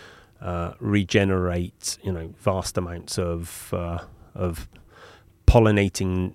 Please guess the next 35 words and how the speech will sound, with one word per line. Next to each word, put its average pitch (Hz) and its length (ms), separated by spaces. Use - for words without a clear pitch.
needed 92 560
areas 90 500
of, 87 560
of 90 300
meadows." 92 580
Uh, 87 280
you're 104 180
gonna 98 320
have 101 180
to 101 100
look 95 200
at 92 80
it - 180
much 101 340
more, 87 260
um, 85 240
intimately 110 580
and 95 100
intricately 95 640
than 85 280
just - 240
single 87 600
approaches. - 580
The 98 100
problem 113 360
is, 87 180
is 90 140
that 90 160
most 95 260
businesses 107 540
and 90 80
most 90 220
governments 95 500
want 90 180
single, 92 640